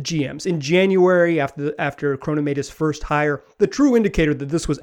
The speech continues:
absolutely Cronin's job and wasn't going anywhere, he made a hire of Andre Patterson from the Cleveland Cavaliers, and shortly thereafter fired Ste-, uh, Steve Rosenberry, a longtime G M for the Blazers, and then this we-, or assistant G M for the Blazers. And then, and then this week,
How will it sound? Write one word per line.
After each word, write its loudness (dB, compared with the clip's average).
absolutely 0
Cronin's -6
job -2
and -4
wasn't -4
going -2
anywhere, 2
he -2
made 4
a 2
hire 2
of 0
Andre -2
Patterson -2
from -6
the -12
Cleveland -8
Cavaliers, 0
and -2
shortly 4
thereafter 0
fired -4
Ste-, -12
uh, -6
Steve -4
Rosenberry, -6
a -8
longtime -6
G -10
M -8
for -12
the -10
Blazers, 0
and -4
then -2
this 0
we-, -4
or 2
assistant -2
G 0
M -2
for -10
the -8
Blazers. -10
And -2
then, 0
and -2
then 0
this 2
week, -2